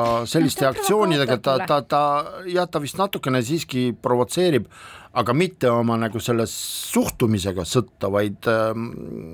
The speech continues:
Speaker 1: oma tegevusega vist. Ma võib-olla eksin.
Speaker 2: Noh,
Speaker 1: Mis te
Speaker 2: tema
Speaker 1: arvate?
Speaker 2: ju ei tahtnud kedagi mälestada, on ju?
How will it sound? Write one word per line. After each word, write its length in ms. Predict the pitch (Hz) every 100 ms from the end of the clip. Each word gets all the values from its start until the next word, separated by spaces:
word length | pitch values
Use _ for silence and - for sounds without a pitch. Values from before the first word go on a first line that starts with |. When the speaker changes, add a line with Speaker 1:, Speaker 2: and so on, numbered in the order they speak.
| -
Speaker 1:
oma 140 | 123 120 -
tegevusega 600 | 214 110 87 78 85 82
vist. 220 | 90 - - - - - -
Ma 300 | 170 170 190
võib-olla 380 | 175 190 156 135
eksin. 280 | 107 - - - - -
Speaker 2:
Noh, 100 | 247
Speaker 1:
Mis 80 | -
te 80 |
Speaker 2:
tema 160 | 359 349
Speaker 1:
arvate? 100 | 359
Speaker 2:
ju 140 | 302
ei 60 | 277
tahtnud 460 | 320 320 - 220 -
kedagi 320 | 226 190 180
mälestada, 640 | 180 160 - - - _ - _ _ _ -
on 220 | 202
ju? 100 | 175